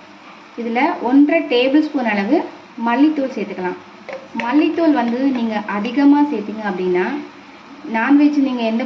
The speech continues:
குழம்பா இருந்தாலும் சரி, மல்லித்தூள் அதிகமா சேர்க்கும் போது அந்த குழம்போட அந்த ஃப்ளேவர், அந்த மணமும் அப்படியே அட்டகாசமா இருக்கும். நீங்க சாப்பிட்டு பார்த்தா அது தெரியும்.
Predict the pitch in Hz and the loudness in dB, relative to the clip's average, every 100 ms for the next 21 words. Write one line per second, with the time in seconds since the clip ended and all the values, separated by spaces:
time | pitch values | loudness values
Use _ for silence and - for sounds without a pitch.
0 | 247 233 226 208 202 208 - 202 190 208 | -2 -2 -2 -2 -2 -4 -4 -10 -10 -10
1 | 214 262 294 294 226 196 233 254 269 294 | -6 -2 4 4 2 -2 -4 0 2 2
2 | 294 226 220 247 214 185 208 320 - - | 2 -2 -4 -6 -6 -4 -4 -4 -6 -14
3 | - - 220 220 220 240 254 285 294 277 | -20 -14 -8 -6 -6 -4 2 4 4 2
4 | 233 214 202 - 254 277 302 285 277 - | -2 -4 -6 -8 -2 2 2 2 -2 -4
5 | 208 208 202 220 277 294 233 202 233 262 | -6 -4 -4 0 4 4 2 -2 -4 -4
6 | 220 214 180 175 - 247 240 233 277 247 | -4 -6 -8 -10 -8 -4 -4 0 0 0
7 | 233 220 208 202 214 269 247 240 240 214 | -4 -6 -6 -8 -8 -6 -6 -4 -4 -6
8 | 202 208 269 | -8 -2 -2